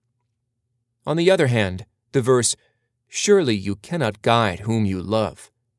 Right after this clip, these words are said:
but Allah guides whom he pleases," means that while the Prophet delivers the message, God is the one who makes guidance, his divine guidance, penetrate into the heart of a person.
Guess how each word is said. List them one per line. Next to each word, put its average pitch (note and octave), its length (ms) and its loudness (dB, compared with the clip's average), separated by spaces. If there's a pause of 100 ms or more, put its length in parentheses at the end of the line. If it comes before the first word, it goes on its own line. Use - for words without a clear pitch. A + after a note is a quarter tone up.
(280)
but F#2 200 -8
Allah B2 500 0
guides F#2+ 380 -2
whom G#2+ 200 -6
he G2+ 180 -6
pleases," G#2+ 540 -6 (1120)
means D3 380 0 (280)
that C3+ 180 0
while D#3+ 260 2
the D#3 80 0
Prophet - 480 -2
delivers B2+ 460 0
the G#2+ 100 -2
message, A#2 480 -2 (440)
God C3 360 2
is G2 120 -4
the G#2+ 100 -2
one G#2+ 220 -2
who A#2 160 -4
makes G2+ 320 -6
guidance, A#2+ 540 -4 (460)
his A2+ 240 -2
divine C#3+ 460 0
guidance, - 480 -12 (500)
penetrate - 640 -6 (100)
into G#2 200 -4
the G2 220 -6
heart G#2 180 0
of F2+ 100 -8
a G2 60 -8
person. - 400 -8